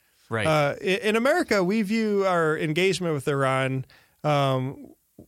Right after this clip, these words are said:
Speaker 2: with a starting point of nineteen seventy-nine, when the Islamic Revolution happened. They took our diplomats hostage in the U S Embassy. This is kind of where history starts for most policymakers today, and it's unfortunate because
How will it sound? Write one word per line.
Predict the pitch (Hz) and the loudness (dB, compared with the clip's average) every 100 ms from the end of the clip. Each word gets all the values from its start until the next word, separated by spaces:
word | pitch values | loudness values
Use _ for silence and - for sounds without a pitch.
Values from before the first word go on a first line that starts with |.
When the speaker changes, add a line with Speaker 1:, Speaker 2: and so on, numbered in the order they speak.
| _ | _
Speaker 2:
with | - 170 - | -4 -2 0
a | 156 | 0
starting | - 185 190 175 | 2 2 2 0
point | - 170 160 | -2 -2 -2
of | 147 | -2
nineteen | 147 160 - 151 | -2 -2 -2 -2
seventy-nine, | - 170 143 135 131 131 123 117 - 110 | 0 0 0 0 0 0 -2 -6 -12 -8
when | 147 139 | -4 -2
the | 135 | 0
Islamic | 120 143 147 135 | 0 0 0 0
Revolution | 139 135 151 143 147 | -2 0 0 0 0
happened. | 151 147 147 143 139 | 0 0 0 -2 -2
They | 127 | -4
took | 113 147 139 127 | -4 -4 -4 -2
our | 127 120 120 120 | -2 0 -2 -4
diplomats | 131 139 143 135 131 131 | -4 -4 -4 -2 -2 -2
hostage | - 135 - - 135 123 | -2 -2 -2 -2 -2 -2
in | 131 | -2
the | 127 | -2
U | 127 | -2
S | 127 160 | 0 0
Embassy. | 170 165 - 165 160 - - - | 0 0 0 0 -2 -6 -20 -6
This | 247 277 | 0 2
is | 320 180 | 2 0
kind | - 196 208 | -2 -2 0
of | |
where | 175 175 | 0 0
history | 143 175 - 156 | 2 0 0 0
starts | 123 - 165 135 113 - - | 0 0 0 0 0 -2 -2
for | 151 | -2
most | 143 175 - | -2 -2 -2
policymakers | 151 143 135 147 135 131 127 - | -2 0 0 -2 -2 -2 -4 -4
today, | 139 190 | -2 0
and | 170 | 0
it's | 170 - | 0 0
unfortunate | 214 - 254 320 - 147 139 | -2 -2 -2 -2 -2 -4 -4
because | 151 151 175 156 | -4 -2 0 -2